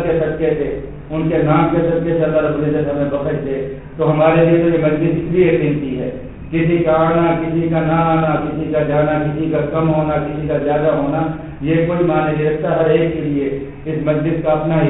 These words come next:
فائدہ ہے، میرے لیے اپنا فائدہ ہے، آنے والوں کے لیے اپنا فائدہ ہے۔ جو حضرات بہت دور سے آتے ہیں اللہ رب العزت ان کا آنا قبول فرمائے۔ تو اس لیے وقت کو تبدیل نہیں کر سکتے، اپنے معمولات کو تبدیل کرنا ہے۔ پندرہ،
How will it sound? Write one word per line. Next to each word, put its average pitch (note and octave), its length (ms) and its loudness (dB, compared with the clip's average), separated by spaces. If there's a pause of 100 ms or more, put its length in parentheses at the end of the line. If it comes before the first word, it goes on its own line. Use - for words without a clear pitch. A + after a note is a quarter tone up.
فائدہ C3 220 -2
ہے، C3 140 -2
میرے D3+ 280 4
لیے D3+ 160 0
اپنا D#3 340 2
فائدہ D3+ 220 4
ہے، C#3 200 4
آنے C#3+ 240 0
والوں C#3+ 320 2
کے C#3 60 -2
لیے C#3 100 2
اپنا C#3+ 340 -2
فائدہ C3+ 200 -2
ہے۔ B2+ 240 -4 (380)
جو D#3 160 2
حضرات D#3 360 4
بہت D#3 220 4
دور D#3+ 180 4 (120)
سے D#3+ 60 2
آتے D#3+ 260 4
ہیں D#3+ 80 4
اللہ D#3 160 2
رب D3 200 4
العزت C#3+ 320 0
ان C#3+ 160 -2
کا C#3+ 100 -2
آنا D3 280 0
قبول D3 280 0
فرمائے۔ C#3 340 -2 (440)
تو E3 80 -2
اس E3 80 2
لیے F3+ 200 2
وقت F3+ 300 2
کو F#3+ 80 2
تبدیل F3+ 440 4
نہیں F3 200 2
کر F3 100 2 (100)
سکتے، F3+ 220 -2
اپنے E3 300 2
معمولات D3+ 500 4
کو C#3+ 160 0
تبدیل C3+ 320 -2
کرنا C#3 180 -2
ہے۔ D3+ 160 0
پندرہ، D#3+ 280 0